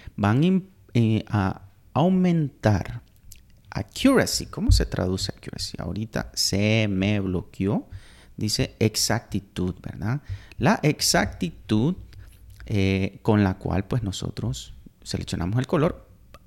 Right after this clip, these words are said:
En esta ocasión, utilizando los filtros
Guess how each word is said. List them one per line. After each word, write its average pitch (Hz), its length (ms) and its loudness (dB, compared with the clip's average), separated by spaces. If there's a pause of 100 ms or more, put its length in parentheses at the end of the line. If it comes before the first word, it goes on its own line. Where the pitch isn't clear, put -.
(720)
En 113 220 4
esta 156 240 4
ocasión, 180 360 2
utilizando 107 500 0
los 180 140 0
filtros 156 340 -4